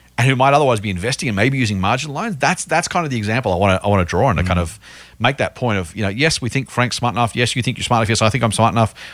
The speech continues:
Speaker 1: By the way, get another five or six of us. Come, a couple of us are gonna be wrong almost by definition. A-, and that's,
Speaker 2: Mm.
Speaker 1: that's almost the point, right? Is it me? No, it's the other guy. It's always the other guy.
Speaker 2: Mm.
Speaker 1: Um, I don't, I don't know, mate. I just think sometimes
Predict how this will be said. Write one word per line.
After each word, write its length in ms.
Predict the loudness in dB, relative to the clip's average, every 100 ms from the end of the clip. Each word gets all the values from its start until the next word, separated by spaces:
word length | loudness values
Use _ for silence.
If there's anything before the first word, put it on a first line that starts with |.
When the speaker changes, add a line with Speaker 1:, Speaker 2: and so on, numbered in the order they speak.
| -20 _
Speaker 1:
By 140 | 0
the 60 | 4
way, 140 | 2
get 120 | 2
another 140 | -2 -4
five 220 | 0 -2
or 40 |
six 200 | -2 -4
of 80 | -4
us. 220 | -4 -6 -8 -20 -20 _ _
Come, 200 | -8 -8
a 40 | -2
couple 180 | -2
of 80 | 0
us 40 | -2
are 20 |
gonna 120 | -4
be 20 |
wrong 180 | -2 0
almost 260 | 2 0 0
by 100 | 0
definition. 500 | 0 0 -2 -2 -4 -10 -12
A-, 140 | -8 -4
and 100 | -4
that's, 220 | -4 -6
Speaker 2:
Mm. 60 | -4
Speaker 1:
that's 180 | -4
almost 220 | -2 -4 -4
the 80 |
point, 200 | -2 -2
right? 120 | 0 -2
Is 60 |
it 60 | 0
me? 200 | 0 -2 -2
No, 100 | 0
it's 100 | 0
the 60 | 2
other 140 | 0
guy. 260 | -2 -4 -6 -10
It's 100 | _
always 180 | 2 2
the 80 | 2
other 140 | -2
guy. 240 | -4 -8 -12 _ -20 -20 _
Speaker 2:
Mm. 120 | -6 0
Speaker 1:
Um, 360 | 0 0 -6 -4
I 80 | 2
don't, 160 | 2 4
I 120 | 4
don't 80 | 4
know, 100 | 2
mate. 160 | 0
I 40 | 0
just 120 | -4
think 120 | -4
sometimes 540 | -2 2 2 2 -2